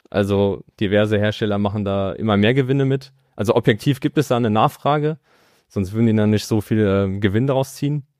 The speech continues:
oder Umsatz. Ähm, ich persönlich würde mir wünschen natürlich, dass wir, dass wir da einen größeren Abstand reinbekommen.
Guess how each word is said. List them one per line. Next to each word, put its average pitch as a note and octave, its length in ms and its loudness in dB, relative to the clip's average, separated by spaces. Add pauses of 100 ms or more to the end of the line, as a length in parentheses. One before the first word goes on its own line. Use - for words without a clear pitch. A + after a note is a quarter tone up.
(600)
oder F#2 160 -2
Umsatz. C3 440 0 (560)
Ähm, G2+ 340 0
ich - 120 -6
persönlich A2 320 2
würde A2+ 140 2
mir G#2+ 160 2
wünschen A#2 220 0
natürlich, G#2+ 260 -2
dass G#2 200 -2
wir, G2+ 260 0
dass F#2+ 180 -6
wir G2 60 -6
da F#2+ 80 -4
einen F#2+ 100 -6
größeren A#2 300 -4
Abstand A2+ 380 -4
reinbekommen. A#2 500 -2